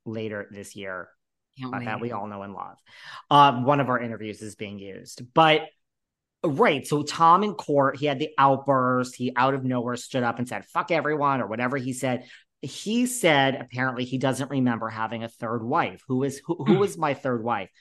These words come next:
Speaker 1: Erica? Who was Erica? And the, the, the, the prosecution is saying, "Well, your third wife, Erica, that apparently you don't remember, you called her the other day." And he's like, "What do you mean?" And they say, "Well, on this podcast episode, Teddy, uh, what is her last name? Mellencamp and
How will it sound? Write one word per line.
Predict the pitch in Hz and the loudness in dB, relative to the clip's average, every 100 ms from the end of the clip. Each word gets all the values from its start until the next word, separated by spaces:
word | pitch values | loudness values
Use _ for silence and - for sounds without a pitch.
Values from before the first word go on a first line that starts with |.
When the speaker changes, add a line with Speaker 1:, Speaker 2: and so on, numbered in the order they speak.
| _ - | _ -6
Speaker 1:
Erica? | 120 131 147 185 - 131 - | 0 2 2 -2 -4 -6 0
Who | 196 | 0
was | 180 120 | 0 -4
Erica? | 104 98 - - - - - - | -8 -8 -12 -18 -20 -20 -20 -10
And | 123 127 127 | -2 0 0
the, | 127 123 | -2 -2
the, | 135 139 | -4 -2
the, | 131 123 123 | -2 -2 -2
the | 113 120 120 | -2 -2 -2
prosecution | - 135 131 127 220 226 151 | 0 0 0 -4 -6 -4 -2
is | 135 | -2
saying, | - 131 127 147 | -2 -2 -2 0
"Well, | 277 285 160 139 190 - _ - | 4 6 6 6 2 -8 _ -14
your | 143 147 | -4 -2
third | 139 220 220 | 0 2 2
wife, | 143 151 147 | 2 2 2
Erica, | 135 139 - 120 | 0 -2 -2 -4
that | 117 | -4
apparently | 117 - 196 247 131 | -8 -6 -4 -4 -2
you | 123 | -2
don't | 127 123 | 0 -2
remember, | 113 127 185 120 107 - _ - | -4 -2 -2 -4 -6 -10 _ -6
you | 123 | -6
called | 123 156 190 247 | 0 4 4 2
her | 151 117 | 0 -2
the | 113 | -4
other | 107 104 | -8 -8
day." | 101 98 120 196 - _ _ - | -10 -8 -6 -6 -8 _ _ -8
And | 117 | -6
he's | 120 117 | -4 -4
like, | 113 107 | -6 -6
"What | 120 | -2
do | |
you | 127 | 0
mean?" | 151 233 147 | 2 0 0
And | 123 | -4
they | 123 | -4
say, | 123 131 | -4 -2
"Well, | 131 135 | -2 0
on | 131 131 | 2 0
this | 123 123 | -2 -2
podcast | 143 339 - 120 113 | 2 2 0 -6 -8
episode, | 104 107 - 123 | -12 -12 -6 -6
Teddy, | 123 147 147 139 139 | -4 -4 -2 -2 0
uh, | 120 117 | 0 0
what | 127 160 | -2 -4
is | 180 | -4
her | 175 | -6
last | 170 165 | -6 -6
name? | 175 151 | -6 -4
Mellencamp | 123 139 175 160 160 160 127 | -4 -4 -6 -6 -4 -4 -6
and | 110 | -10